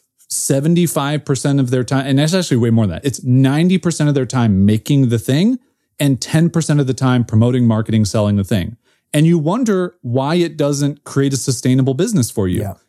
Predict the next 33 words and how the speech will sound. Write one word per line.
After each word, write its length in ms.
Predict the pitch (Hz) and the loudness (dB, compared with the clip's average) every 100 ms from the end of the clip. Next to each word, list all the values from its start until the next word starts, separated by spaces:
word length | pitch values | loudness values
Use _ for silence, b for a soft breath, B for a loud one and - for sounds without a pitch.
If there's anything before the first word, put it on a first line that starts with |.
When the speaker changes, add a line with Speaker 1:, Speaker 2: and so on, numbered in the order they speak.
| _ | _
Speaker 1:
And 80 | 143 | -2
it's 100 | 151 | 0
Speaker 2:
right. 20 | |
Speaker 1:
because 360 | 156 151 135 117 | -2 -2 -2 0
you 120 | 151 | 0
don't 420 | 123 107 143 185 160 | 0 -2 -2 -4 -4
get 180 | 175 135 | -4 -4
out 220 | 131 139 | -4 -4
of 160 | 117 | -2
the 100 | 123 | -4
creation 640 | 117 - 123 135 - 139 113 | -4 -2 0 0 -2 0 2
mode 380 | 104 101 101 101 123 | 4 2 0 -2 -2
and 140 | 117 | 0
get 160 | 127 127 | 2 0
into 360 | 143 - 131 | -2 0 -2
promotion, 460 | 120 113 107 98 107 | 0 2 2 0 0
marketing, 320 | 101 101 104 | 0 0 -2
and 100 | 107 | 0
sales 300 | 208 247 151 | 0 -2 0
mode. 280 | 120 117 123 B B B | 0 0 -2 B B B
And 100 | 165 | 0
if 100 | 156 | 0
you, 300 | 143 160 143 - | 2 2 0 0
if 140 | 135 | 0
you, 140 | 156 156 | 0 0
if 120 | 156 131 | -2 -4
that, 260 | 165 180 117 - _ - | -4 -6 -12 -14 _ -4
like, 260 | 123 - - 120 104 - _ | -4 -4 -12 -12 -12 -12 _
chart 460 | - 131 143 - 135 | -4 -2 -2 -4 0
never 340 | 123 127 127 | 0 2 0
balances 640 | 101 107 117 123 - 113 | -2 -2 0 0 0 -2
out, 360 | 95 113 196 - b b b b - | 0 -2 -4 -10 b b b b -2
then 340 | 143 139 120 | 0 2 -2